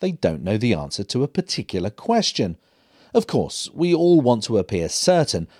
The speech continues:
when we're in front of cameras and microphones. But sometimes, no matter how thoroughly you prepare, there may be a question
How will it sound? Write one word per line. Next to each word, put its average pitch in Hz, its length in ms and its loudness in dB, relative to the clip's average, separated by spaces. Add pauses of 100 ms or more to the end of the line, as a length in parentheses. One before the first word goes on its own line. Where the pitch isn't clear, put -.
(100)
when 90 160 -4
we're 85 120 -4
in 87 120 -4
front - 260 -2
of 95 100 -10
cameras 82 380 -4
and 110 120 2
microphones. 127 840 -4 (600)
But 214 120 4
sometimes, 165 640 2
no 101 140 0
matter 120 380 0
how 104 240 -2
thoroughly 160 500 2
you 120 200 0
prepare, 113 580 0 (400)
there 120 120 2
may 135 280 0
be 214 160 2
a 233 60 4
question - 580 -2